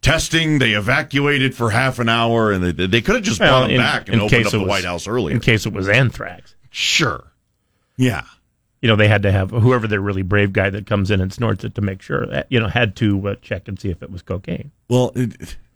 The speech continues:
Speaker 2: And since he didn't die, they figured it was.
Speaker 1: Working with you for ten minutes ruins me on the news.
Speaker 2: I'm sorry.
Speaker 1: No, no, don't. Uh, because they say, they say tremendous things in, in the reporting of White House and cocaine. Like,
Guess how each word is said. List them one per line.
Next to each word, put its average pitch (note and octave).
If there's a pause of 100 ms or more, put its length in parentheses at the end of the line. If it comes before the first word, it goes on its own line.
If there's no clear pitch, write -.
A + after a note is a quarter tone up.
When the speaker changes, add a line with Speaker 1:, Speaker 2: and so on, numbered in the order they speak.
(420)
Speaker 2:
And A#2
since A2+
he A2
didn't G2
die, F2+
they G2+
figured F#2+
it -
was. - (180)
Speaker 1:
Working D4
with C#3+
you D#3+
for C3
ten C3
minutes F2+ (100)
ruins G2+
me F2+
on D#2+
the E2+
news. G#2+
Speaker 2:
I'm G#2+
sorry. - (120)
Speaker 1:
No, C3+
no, F#3+
don't. B2+ (320)
Uh, C#3
because D3 (220)
they D#3
say, F3 (220)
they D#3
say A3+
tremendous D#3+
things B2+
in, A#2+
in B2
the A2
reporting G#2
of G2
White G2+
House F#2+
and F#2+
cocaine. F#2+
Like, D#2